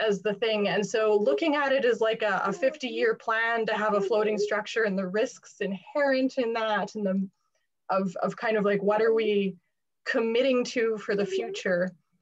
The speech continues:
when, you know, the restoration and actual, you know, natural contact with the world is, is something that's important. So,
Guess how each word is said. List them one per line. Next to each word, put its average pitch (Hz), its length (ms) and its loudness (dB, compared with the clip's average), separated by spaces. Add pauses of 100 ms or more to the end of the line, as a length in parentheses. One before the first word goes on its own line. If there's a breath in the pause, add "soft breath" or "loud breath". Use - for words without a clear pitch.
(200)
when, 190 560 0 (840)
you 220 80 0
know, 214 180 2
the 202 100 0
restoration 208 960 -2
and 175 420 -2 (1120 soft breath)
actual, 202 520 2
you 180 100 -2
know, 185 160 2
natural 185 680 0
contact 196 600 -2
with 196 100 -12
the 196 80 -8
world 202 440 2
is, 180 260 -6
is 202 160 -6
something 202 300 -2
that's 190 200 -2
important. 202 520 -4
So, 190 340 0